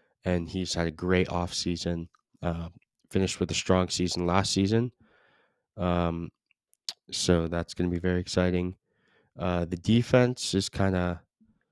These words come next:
where, kinda up in the air. Obviously, we lost our top pass rushers with Isaiah Foskey, Jason Ademilola, um, Justin Ademilola, and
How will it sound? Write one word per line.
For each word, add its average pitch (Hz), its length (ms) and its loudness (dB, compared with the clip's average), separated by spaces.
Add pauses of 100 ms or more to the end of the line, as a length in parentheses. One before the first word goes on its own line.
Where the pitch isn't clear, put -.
(680)
where, 90 540 2 (800)
kinda 90 200 -2
up 87 160 -4
in 90 60 -6
the 87 160 -4
air. 87 320 -4
Obviously, 87 320 -6
we 92 80 -2
lost 87 480 -4 (260)
our 90 100 -6
top 85 260 -2
pass 87 280 -4
rushers 85 500 -6 (540)
with 87 180 -8
Isaiah 85 320 0
Foskey, 82 640 -4 (1080)
Jason 90 360 2
Ademilola, 87 720 0 (500)
um, 82 540 -12 (1800)
Justin 87 360 -2
Ademilola, 85 720 -2 (100)
and 85 380 -14